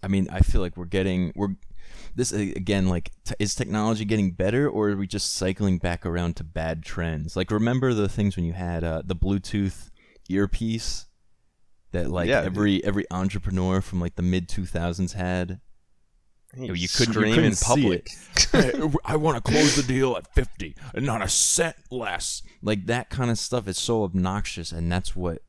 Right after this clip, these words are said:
Speaker 1: it's come back around. But, like, people are having, y-, you see 'em bobbing their head 'cause they're listening to music, and then they're, like, having a full conversa-, like, everyone looks, they look like crazy people. Like,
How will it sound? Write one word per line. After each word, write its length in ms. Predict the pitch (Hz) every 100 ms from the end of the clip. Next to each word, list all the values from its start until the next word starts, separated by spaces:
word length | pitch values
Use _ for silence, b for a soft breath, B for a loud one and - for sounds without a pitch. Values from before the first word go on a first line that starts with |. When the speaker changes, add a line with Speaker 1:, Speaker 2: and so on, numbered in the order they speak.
| -
Speaker 1:
it's 140 | 92
come 220 | - 120 104
back 240 | 95 -
around. 640 | 85 92 95 87 80 80 -
But, 140 | - -
like, 220 | 110 - -
people 240 | 156 113
are 40 | 101
having, 500 | 98 90 82 78 92 - - - - -
y-, 100 | 98
you 80 | 107
see 160 | 101 113
'em 80 | 90
bobbing 280 | - 82 92
their 100 | 90
head 140 | 95
'cause 120 | - -
they're 80 |
listening 260 | 95 - 78
to 60 | 80
music, 460 | 104 104 - - - B B -
and 100 | 95
then 100 | 87
they're, 120 | 90
like, 260 | 87 85 b b -
having 300 | 87 95 90
a 80 |
full 340 | - - 110 101
conversa-, 640 | - 104 101 92 - 101
like, 200 | 101 - b b
everyone 440 | 123 139 135 113
looks, 380 | 123 - - - - - - _ _ _ _ - - -
they 80 | 175
look 180 | 190 -
like 140 | 101
crazy 460 | - 185 240 196 113
people. 540 | 92 69 - - - - - - _ - - _ _ -
Like, 240 | 104 -